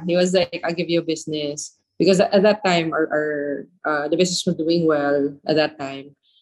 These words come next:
And then he was like, "I'll give you a, a business, a branch of, of what we have, like a food business, and I'll give you, I'll give you yours."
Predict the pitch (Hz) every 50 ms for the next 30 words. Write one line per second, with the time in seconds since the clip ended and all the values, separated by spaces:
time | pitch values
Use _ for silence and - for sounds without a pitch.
0 | _ _ _ - 170 170 165 156 156 156 156 160 160 160 156 156 156 - - 151
1 | 147 143 - - _ _ _ _ _ _ _ _ - 151 151 160 156 151 160 156
2 | 151 147 147 - - - 160 139 170 202 202 202 175 170 143 143 160 151 151 156
3 | - - 165 156 143 139 - - _ _ _ _ - 151 151 147 143 139 139 -
4 | - _ _ _ - 156 156 156 170 156 160 160 156 147 147 147 139 139 143 -
5 | - - - 180 165 143 160 151 - - 143 143 143 139 - - 147 139 139 139
6 | 143 151 143 151 151 147 143 - - 147 147 165 165 196 208 220 214 196 180 180
7 | 175 170 170 - - - -